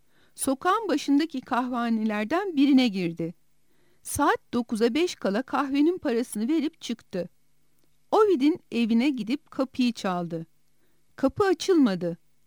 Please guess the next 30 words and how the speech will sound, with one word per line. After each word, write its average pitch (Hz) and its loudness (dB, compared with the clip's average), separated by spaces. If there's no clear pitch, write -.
Bir 302 4
kere 311 2
daha 320 2
çaldı. 180 0
Kapı 240 -2
bu 508 -12
sefer 302 2
de 202 0
açılmadı. 185 -4
Raoul 392 4
Döşümen 349 2
karşıda 302 0
bir 427 -2
kapının 247 0
kuytu 285 0
yerine 240 2
gizlenmiş, 208 -2
onu 330 6
izliyordu. 185 2
Paul 415 2
Harman, 370 2
Ovid'in 330 4
belki 294 -4
birkaç 349 -4
dakika 262 -4
gecikebileceğini 247 0
düşünerek 254 -2
beklemeye 233 0
karar 185 -4
verdi. 175 -4